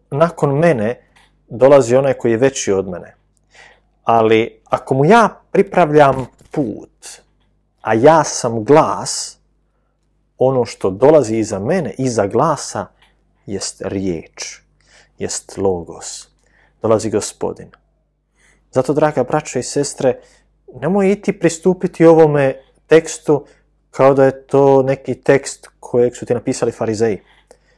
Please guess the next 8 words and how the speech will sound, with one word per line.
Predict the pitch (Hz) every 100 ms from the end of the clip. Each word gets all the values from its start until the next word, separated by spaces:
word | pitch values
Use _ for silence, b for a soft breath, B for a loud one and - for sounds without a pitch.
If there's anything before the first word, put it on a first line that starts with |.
| b -
Kao | 143
da | 135
se | 143
samo | - 139 135
radi | 143 131
o | 131
nekoj | 135 - 123 -
informaciji, | 147 - 135 127 123 131 139 - 92 -